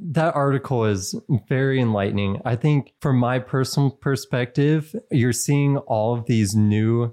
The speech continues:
tech companies coming out. And a lot of the times in that generational gap, like, Gen Zers don't wanna use what their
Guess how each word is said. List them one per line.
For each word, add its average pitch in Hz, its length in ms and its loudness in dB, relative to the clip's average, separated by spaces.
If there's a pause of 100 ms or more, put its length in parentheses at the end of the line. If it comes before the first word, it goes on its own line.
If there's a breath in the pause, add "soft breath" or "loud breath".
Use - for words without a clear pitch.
(120)
tech 117 240 -4
companies 123 480 -2
coming 113 320 0
out. 113 440 -2
And 120 260 0 (280 soft breath)
a 131 60 -2
lot 143 200 0
of 165 60 2
the 151 80 2
times 107 720 -2 (260)
in 127 200 2
that 110 160 0
generational 107 720 -2
gap, 120 460 -4
like, 107 280 -4 (120)
Gen 147 160 2
Zers 123 340 0
don't 110 140 0
wanna 101 160 0
use 101 440 -2
what 98 220 -4
their 101 320 -4